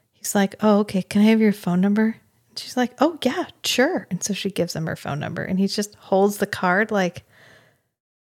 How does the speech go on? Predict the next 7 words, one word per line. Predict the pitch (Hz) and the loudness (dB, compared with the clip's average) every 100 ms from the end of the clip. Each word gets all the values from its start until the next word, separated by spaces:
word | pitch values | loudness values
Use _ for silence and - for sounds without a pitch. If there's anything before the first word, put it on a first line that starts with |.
| _ _ _ _ _ | _ _ _ _ _
she | - - | -10 -8
gave | - 254 240 | -4 -4 -2
me | 233 | -4
her | 240 233 262 | -4 -4 -4
number. | 247 220 196 196 - - - - | -4 0 0 0 -6 -14 -4 -4
<laughs> | - _ _ _ _ _ _ _ - | -4 _ _ _ _ _ _ _ -20
It's | - - | -10 -8